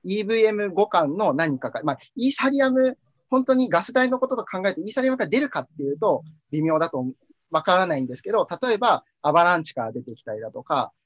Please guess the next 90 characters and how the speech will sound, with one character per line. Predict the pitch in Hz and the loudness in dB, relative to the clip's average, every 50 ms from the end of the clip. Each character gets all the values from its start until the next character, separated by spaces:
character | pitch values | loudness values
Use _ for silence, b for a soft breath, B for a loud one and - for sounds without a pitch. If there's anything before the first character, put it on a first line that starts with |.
| _ _ _ | _ _ _
あ | - 127 120 113 113 113 113 | -8 -6 -6 -6 -8 -10 -12
の、 | 117 117 113 110 104 107 104 101 107 113 - | -14 -12 -12 -10 -10 -10 -10 -12 -14 -14 -12
デ | 139 131 143 | -4 -2 0
ィ | |
ー | 147 | 0
エ | 143 | 0
ス | - 151 | 0 -4
シ | - - 143 | -4 -4 -4
ー | 131 | -4
か | - 120 | -4 -4
ら | 110 | -6
出 | 120 117 | -6 -8
て | - 123 | -12 -14
き | - - | -12 -10
た | - 110 | -10 -8
り | 107 | -6
だ | 110 110 | -8 -8
と | - - | -10 -6
か、 | - 196 175 131 - - _ _ _ _ | -2 0 0 0 0 -4 _ _ _ _
あ | - 202 | -2 2
る | 247 277 | 4 4
い | 247 | 4
は、 | 180 139 127 | 4 4 4
ま | 160 170 151 120 - | 2 2 2 0 -2
あ、 | - - _ - | -6 -10 _ -2
え | 165 139 135 131 131 | 0 2 4 2 2
ー | |
っ | 127 _ _ | 0 _ _
と、 | 135 127 127 123 123 123 120 120 127 - _ _ _ _ _ _ _ _ _ _ _ - | 0 2 2 2 2 0 0 -2 -6 -8 _ _ _ _ _ _ _ _ _ _ _ -6
イ | 185 180 185 | -4 -2 0
ー | |
ブ | 175 190 | 2 2
イ | |
エ | 180 | 2
ム | 185 185 | 2 2
互 | 175 196 196 | 2 0 2
換 | 196 175 175 185 | 2 0 0 2
の | 220 254 226 147 - - _ - | 0 0 0 0 -2 -4 _ -6
エ | 151 151 | -4 -4
ル | 135 135 | -2 -2
ツ | 127 - 147 | -4 -4 -4
ー | 135 | 0
か | - 151 | 0 0
ら | 135 | 0
出 | 127 143 | 0 -2
て | 127 131 127 | -4 -6 -6
き | - | -6
た | - 113 | -2 0
り | 107 | 0
だ | 110 113 | 0 0
と | - 127 | -4 -4
か、 | - 170 147 123 - _ _ _ | -2 0 0 0 -2 _ _ _
そ | - 254 277 | -2 0 0
う | 302 | 2
い | |
う | 294 | 4
の | 220 | 4
は | 165 - - 165 | 2 4 4 4
あ | 170 | 2
る | 143 143 135 | 2 2 -2
と | 139 | -4
思 | 117 117 113 110 | -6 -6 -8 -12
う | 110 | -12
ん | |
で | 113 113 | -14 -16
す | - - | -14 -12
け | - 139 | -8 -2
ど、 | 170 175 143 123 - _ _ _ _ _ _ _ _ | 0 0 0 0 -2 _ _ _ _ _ _ _ _
あ | - 127 123 | -8 -8 -8
の、 | 120 - - | -6 -6 -8
新 | 185 - 269 269 277 285 | -4 -2 0 0 0 -2
し | - - 262 180 139 - - | -2 -2 -2 -2 -4 -4 -6
い | 165 | -4
エ | 180 | 0
ヌ | 233 254 | 0 0
エ | 254 | 0
フ | - - | 0 -2
テ | 277 247 | -4 -6
ィ | 170 | -2
ー、 | |
デ | 135 156 175 | -2 -4 -2
フ | - 208 | 0 -2
ァ | 233 | -2
イ | 220 | -2
に | 180 156 | -4 -6
次 | - - 190 214 190 | -8 -4 -2 -2 0
ぐ | |
何 | 185 240 247 220 196 | 0 0 0 0 0
か | - 120 120 | -2 -2 0
は、 | 135 175 180 131 107 - | 2 4 2 2 2 -2